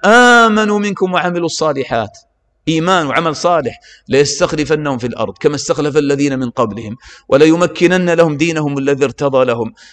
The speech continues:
وليبدلنهم من بعد خوفهم أمنا". إيش؟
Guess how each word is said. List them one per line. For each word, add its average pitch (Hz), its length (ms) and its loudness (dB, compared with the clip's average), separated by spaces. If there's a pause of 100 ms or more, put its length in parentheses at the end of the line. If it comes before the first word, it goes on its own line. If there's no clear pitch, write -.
(100)
وليبدلنهم 175 1080 2
من 165 140 -6
بعد 160 240 -2
خوفهم 160 540 -4
أمنا". 190 460 0 (960)
إيش؟ 147 320 -4